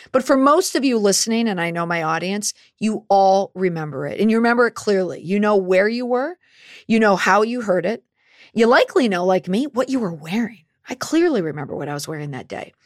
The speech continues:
Now, if we look at two thousand one as a time capsule for communication,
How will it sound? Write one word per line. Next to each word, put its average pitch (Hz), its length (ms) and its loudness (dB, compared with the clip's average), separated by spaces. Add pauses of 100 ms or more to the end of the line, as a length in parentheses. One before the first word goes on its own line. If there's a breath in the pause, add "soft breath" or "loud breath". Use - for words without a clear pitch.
(420 loud breath)
Now, 294 120 4
if - 80 0
we 285 80 2
look 339 160 0
at 392 120 0
two 302 140 -2
thousand 240 540 0
one 185 480 -2
as 180 160 -2
a 165 60 -4
time 220 480 -2
capsule 165 640 -4 (340 soft breath)
for 190 120 -6
communication, 185 920 -4